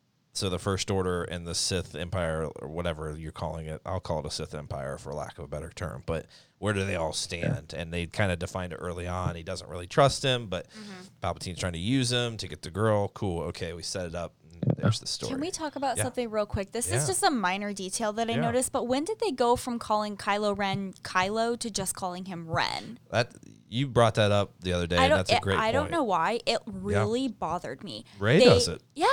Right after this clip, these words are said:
Speaker 3: I don't know why that bothered me so much, but I was like, "This is not, this
Speaker 1: She
Speaker 3: is so
Speaker 1: called him
Speaker 3: different."
Speaker 1: Kylo for, maybe she thinks she knows him better. She's been in his mind a little bit, so we can call him by his last name. I don't
Speaker 3: I don't
Speaker 1: know.
Speaker 3: know.
Speaker 1: I don't know.
Speaker 2: And one,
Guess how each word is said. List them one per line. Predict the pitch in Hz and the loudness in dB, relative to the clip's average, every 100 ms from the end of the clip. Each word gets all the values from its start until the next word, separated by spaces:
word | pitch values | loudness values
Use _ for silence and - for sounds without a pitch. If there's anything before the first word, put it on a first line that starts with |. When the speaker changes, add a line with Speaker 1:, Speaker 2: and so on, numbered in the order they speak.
| 480 - - - | 6 2 -8 -4
Speaker 3:
I | 311 | 2
don't | 370 | 4
know | 359 | 4
why | 302 254 | 6 6
that | 285 285 | 4 4
bothered | 208 208 240 | 4 2 2
me | 262 277 | 0 0
so | 294 | -2
much, | 269 277 | -4 -4
but | 247 | 0
I | 233 | 2
was | 226 226 | 2 -2
like, | 220 196 | -4 -6
"This | 214 240 | -6 -2
is | 233 | -2
not, | 214 175 165 - | 0 -2 -4 -6
this | 196 196 | -6 -2
Speaker 1:
She | 202 | 0
Speaker 3:
is | - | 2
so | - | 4
Speaker 1:
called | 110 | 6
him | 107 98 | 4 0
Speaker 3:
different." | - 175 302 | 4 6 6
Speaker 1:
Kylo | 92 87 | 2 0
for, | - 92 90 87 - _ _ _ _ 104 | -2 -2 -2 -4 -12 _ _ _ _ -6
maybe | 107 | -4
she | 107 110 | -2 0
thinks | 117 107 | 0 0
she | 110 | 0
knows | 101 113 123 | 2 4 4
him | 123 | 6
better. | 123 139 131 | 8 8 6
She's | 110 | 2
been | 98 113 | 2 4
in | 104 | 4
his | 90 | 2
mind | 95 104 120 | 2 4 4
a | 120 | 4
little | 127 127 | 4 4
bit, | 127 143 | 4 2
so | - | 0
we | 98 | -6
can | 92 95 | -6 -4
call | - 104 | 0 2
him | 101 | 4
by | 98 | 2
his | 87 | 2
last | 87 101 107 - | 0 0 0 0
name. | 139 160 - _ _ _ _ _ _ _ _ - | 2 0 -4 _ _ _ _ _ _ _ _ -4
I | - | 2
don't | 202 | 2
Speaker 3:
I | 208 | 2
don't | 202 | 2
Speaker 1:
know. | 202 220 202 | 2 2 0
Speaker 3:
know. | 208 - - | -4 -10 -6
Speaker 1:
I | - 117 | 0 4
don't | 113 | 4
know. | 120 107 - - - - _ _ _ _ - | 4 4 0 -8 -14 -16 _ _ _ _ 2
Speaker 2:
And | 95 98 - | 8 8 8
one, | - 113 117 | 6 6 8